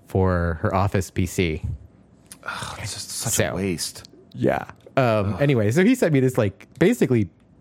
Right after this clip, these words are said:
Speaker 1: baller fucking P C, like, at least half of it, and I was just like, "Okay, I'm just gonna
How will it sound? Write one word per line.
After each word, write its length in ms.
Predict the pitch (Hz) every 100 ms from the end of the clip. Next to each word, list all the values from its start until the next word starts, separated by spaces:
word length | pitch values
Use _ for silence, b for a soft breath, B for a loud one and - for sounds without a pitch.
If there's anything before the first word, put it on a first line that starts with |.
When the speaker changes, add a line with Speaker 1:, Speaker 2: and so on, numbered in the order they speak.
| - 104 -
Speaker 1:
baller 400 | 101 131 120 95
fucking 320 | - 101 98 92
P 160 | 98
C, 480 | 92 - 123 107 101
like, 200 | 95 -
at 100 | -
least 160 | 98 92
half 240 | 101 107
of 100 | 90
it, 140 | 87 87
and 140 | 92
I 60 | 92
was 100 | 90
just 140 | 90
like, 140 | 90 85
"Okay, 180 | 104 80
I'm 100 | 90
just 120 | -
gonna 160 | 87